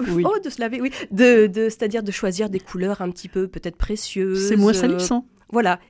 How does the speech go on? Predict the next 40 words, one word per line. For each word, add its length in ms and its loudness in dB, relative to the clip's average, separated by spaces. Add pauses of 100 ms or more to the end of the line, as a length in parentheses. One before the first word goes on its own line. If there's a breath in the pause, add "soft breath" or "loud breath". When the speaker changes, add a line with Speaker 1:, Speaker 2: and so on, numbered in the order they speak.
Speaker 2:
absolument. 560 -4
Speaker 1:
C'est 160 2
le 120 8
Speaker 2:
Ça 60 6
Speaker 1:
bleu 120 8
Speaker 2:
aussi. 140 2
Speaker 1:
du 40 -2
travail. 460 0 (140)
<laughs> 260 -16 (540 loud breath)
Speaker 2:
Alors, 260 4
c'est 120 -4
d'abord 300 4
un 80 4
bleu 160 2
militaire, 440 -2 (160)
parce 220 -2
que 320 -2
vous, 340 -6
oui, 200 -2
c'est 440 -4
Speaker 1:
En 140 4
Speaker 2:
vrai 100 0
Speaker 1:
France, 260 4
Speaker 2:
que 80 0
c'est 200 0
Speaker 1:
on 60 -2
Speaker 2:
une 60 2
Speaker 1:
parlait 200 4
Speaker 2:
des, 60 0
Speaker 1:
du 80 4
bleu 140 0
de 60 -4
travail. 380 2
Speaker 2:
oui, 80 8
c'est 140 -4
une 80 0
des 80 0
caractéristiques, 640 -6
mais, 220 -4
euh, 220 -2